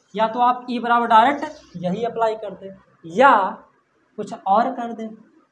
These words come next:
जैसे अगर इसको मैं थोड़ा और modify करूँ तो ई बराबर हो जाएगा, ये अगर मैं ई वन कॉमन ले लूँ,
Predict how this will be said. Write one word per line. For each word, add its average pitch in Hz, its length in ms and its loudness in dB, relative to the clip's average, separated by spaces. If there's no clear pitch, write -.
जैसे 202 400 -4
अगर 220 160 -2
इसको 226 220 -10
मैं 233 140 -6
थोड़ा 240 200 -2
और 240 280 2
modify 208 500 -4
करूँ 208 320 -10
तो 240 100 -12
ई 285 140 4
बराबर 202 380 4
हो 180 100 -8
जाएगा, 160 360 -4
ये 185 120 -8
अगर 233 240 0
मैं 247 280 -10
ई 233 160 -2
वन 254 240 0
कॉमन 233 280 2
ले 208 120 -4
लूँ, 185 200 -10